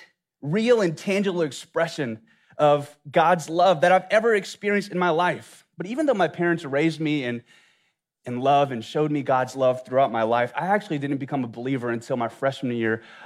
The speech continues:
of college at L S U. I've shared my spiritual journey with you all here at Gateway South before. One day I was eating a meal with one of my friends, and he was a Christian, and he explained to me that, "You know, John, if you just invited Jesus into your life,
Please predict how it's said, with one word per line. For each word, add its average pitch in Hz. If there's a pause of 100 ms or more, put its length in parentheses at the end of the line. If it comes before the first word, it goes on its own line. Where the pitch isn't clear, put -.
of 104
college 113
at 113
L 117
S 113
U. 120
I've 131
shared 185
my 147
spiritual 143
journey 131
with 117
you 131
all 120
here 135
at 107 (220)
Gateway 131
South 127 (240)
before. 120 (680)
One 156
day 147
I 131
was 127
eating 143
a 127
meal 135
with 117
one 127
of 123
my 107
friends, 139 (460)
and 131
he 139
was 117
a 107
Christian, 160
and 127
he 139
explained 175
to 165
me 151
that, 143
"You 185
know, 175
John, 170
if 151
you 208
just 190 (420)
invited 165
Jesus 147
into 147
your 131
life, 107